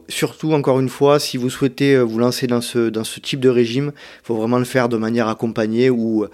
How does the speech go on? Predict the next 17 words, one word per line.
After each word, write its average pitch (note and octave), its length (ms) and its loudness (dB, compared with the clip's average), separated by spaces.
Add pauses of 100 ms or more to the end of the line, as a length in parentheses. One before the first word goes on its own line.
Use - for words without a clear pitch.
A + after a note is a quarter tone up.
(360)
euh, G#2 260 -2
ou A#2 200 -6
suivre A2+ 400 -4
le G#2+ 80 2
régime A2 360 -2
de, G2 560 -4
le, A2 320 2
le G#2 160 0
livre A2+ 380 -4
de, G2+ 240 -2
de G2+ 80 -4
Fabrice, A2+ 480 -2
euh, G2 220 -6 (460)
euh, G#2 200 2
Régime A#2+ 260 0
cétogène. A2 600 -2 (480)
Euh, C3 500 0